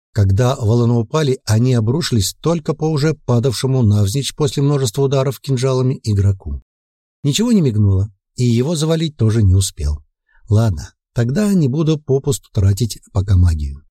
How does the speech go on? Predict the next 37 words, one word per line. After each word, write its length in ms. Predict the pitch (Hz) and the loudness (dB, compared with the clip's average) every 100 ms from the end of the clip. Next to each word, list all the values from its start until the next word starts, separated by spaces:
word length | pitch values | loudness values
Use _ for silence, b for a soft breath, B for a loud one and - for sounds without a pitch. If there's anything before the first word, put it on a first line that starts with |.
| _ _ _ _ _ - | _ _ _ _ _ -4
Еще 280 | 113 107 185 | -2 0 0
через 240 | 139 107 | 0 -2
полминуты 540 | - 123 113 110 95 | 0 0 2 0 2
я 100 | 104 | 0
решил, 420 | 127 127 - 80 - | 0 -2 -2 -4 -4
что 300 | - 113 104 | -6 0 0
попробую 580 | 104 98 117 147 117 117 | 0 -2 0 0 2 2
реализовать 580 | 104 113 104 110 113 120 | 2 2 2 2 2 0
другую 400 | 113 123 170 101 | 0 -2 0 0
идею. 340 | 98 95 73 73 _ _ _ - | 2 0 -2 -8 _ _ _ -2
Уже 300 | 107 127 208 | 2 2 0
по 160 | 196 | 0
поводу 560 | - 151 160 170 165 180 | -2 0 0 0 0 2
не 200 | 165 196 | 2 0
опыта, 480 | 190 190 107 90 - | 0 -2 -2 -4 -6
а 80 | - | -6
денег. 520 | 135 104 76 76 - _ _ _ - | -4 -4 -4 -6 -10 _ _ _ -4
С 120 | 104 | -2
Грифона 420 | 101 123 180 175 | 0 0 -2 0
я 240 | 151 117 127 | 0 0 -2
отлично 460 | 127 104 131 131 | -4 -6 -4 -2
видел, 260 | 131 131 95 | 0 2 2
что 200 | 92 107 | 2 2
за 100 | 101 | 2
пределами 460 | 117 107 131 120 113 | 0 0 0 0 -2
крепостной 440 | 113 110 - 117 | -2 -2 0 0
стены 420 | 98 113 135 208 - | 0 0 0 0 0
ни 140 | 135 | -2
одного 360 | 180 147 110 135 | 0 0 0 0
черта 340 | - 117 104 | 0 -2 0
нет. 220 | 95 71 - - _ _ - | 0 -2 -6 -16 _ _ -4
Они 400 | 104 117 139 160 | 0 0 0 -2
все 300 | - 135 135 | -4 0 0
устроились 720 | 117 - 104 107 104 98 - - | 0 -2 2 2 4 2 0 -2
либо 300 | 117 92 85 | 0 0 -2
в 40 | |
замке, 540 | 82 87 95 156 185 | 0 2 2 2 -2